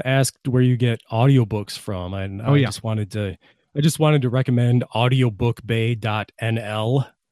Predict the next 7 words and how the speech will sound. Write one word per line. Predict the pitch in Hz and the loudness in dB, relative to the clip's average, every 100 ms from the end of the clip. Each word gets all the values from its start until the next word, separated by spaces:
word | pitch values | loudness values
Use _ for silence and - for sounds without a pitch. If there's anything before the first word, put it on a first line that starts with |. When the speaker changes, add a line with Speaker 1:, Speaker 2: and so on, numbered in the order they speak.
| _ _ _ - | _ _ _ 2
Speaker 2:
Ooh, | 170 240 92 92 - - - _ _ _ _ - | 4 4 2 -4 -8 -14 -20 _ _ _ _ -2
uh, | 123 127 | 0 2
that | 131 | 0
sounds | - 170 143 104 | 0 2 4 4
Speaker 1:
Uh, | 104 | 2
Speaker 2:
like, | - | 0
uh, | 120 110 | -4 -6